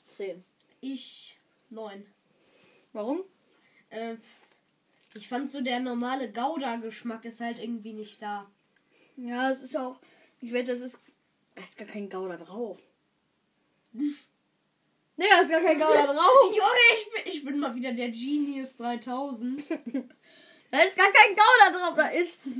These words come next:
Speaker 1: da ist Mozzarella, Bergkäse und, ähm, nein, Edamer und Hartkäse drauf. Kein, Junge, das ist kein, hm, egal.
Speaker 2: Boah, mir wird schon schlecht.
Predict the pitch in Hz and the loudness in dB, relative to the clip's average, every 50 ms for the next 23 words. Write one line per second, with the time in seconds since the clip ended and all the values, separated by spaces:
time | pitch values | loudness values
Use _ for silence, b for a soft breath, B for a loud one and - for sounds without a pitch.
0 | 254 - - 269 294 294 294 285 269 330 330 330 349 330 320 269 302 277 269 254 | -8 -10 -8 -6 -2 -2 0 0 0 0 0 2 2 2 2 2 2 2 2 2
1 | 269 294 330 370 392 415 415 392 262 226 277 302 349 381 370 370 - 370 359 349 | 2 2 2 4 4 4 2 2 2 2 4 4 4 4 2 0 0 0 2 2
2 | 359 330 302 339 330 269 302 320 320 320 311 277 254 - 262 294 285 277 269 - | 2 0 0 0 0 2 2 2 2 2 0 -2 -2 -2 -2 0 0 0 0 0
3 | 233 240 247 233 220 220 - 285 330 330 339 339 320 320 330 320 277 294 285 226 | -2 -2 -2 -2 -2 -2 0 0 2 2 2 2 2 2 2 2 2 0 -2 -2
4 | 226 269 294 330 359 - - - - 247 226 226 226 208 214 202 202 196 196 196 | -2 -2 0 2 0 0 -2 -6 -8 -6 -4 -4 -4 -4 -6 -6 -8 -6 -6 -6
5 | 202 202 - - - - 339 381 403 381 359 - B B B B B B B 349 | -6 -6 -8 -12 -4 0 2 4 4 4 2 -2 B B B B B B B 2
6 | 403 403 381 359 359 359 - _ _ _ - - - - 453 480 571 587 554 392 | 4 6 6 6 4 2 -4 _ _ _ -10 -8 -8 -10 -12 -12 -12 -10 -10 -8
7 | 359 359 370 359 349 320 294 269 285 311 311 294 302 294 262 262 269 247 233 247 | -6 -6 -4 -4 -4 -4 -6 -6 -6 -4 -2 0 0 0 0 0 -2 -4 -6 -6
8 | 285 247 - 262 240 240 - - - 240 269 269 - - | -8 -8 -10 -10 -12 -12 -12 -14 -12 -12 -12 -12 -14 -20